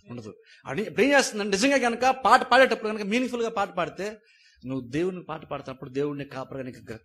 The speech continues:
అర్థమవుతాడు. నువ్వు కాపరిని చూసినప్పుడు నీకు అర్థం విషయం ఏంటంటే, కాపరి ఉండగా నాకు ఏ భయం,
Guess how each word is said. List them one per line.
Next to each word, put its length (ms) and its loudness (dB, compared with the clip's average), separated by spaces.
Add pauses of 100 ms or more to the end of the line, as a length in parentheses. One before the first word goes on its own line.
(420)
అర్థమవుతాడు. 520 -8 (920)
నువ్వు 120 -14
కాపరిని 380 -8
చూసినప్పుడు 220 -12
నీకు 140 -12
అర్థం 160 -12
విషయం 260 -12
ఏంటంటే, 400 -14 (100)
కాపరి 300 -14
ఉండగా 140 -12
నాకు 180 -12
ఏ 60 -10
భయం, 320 -10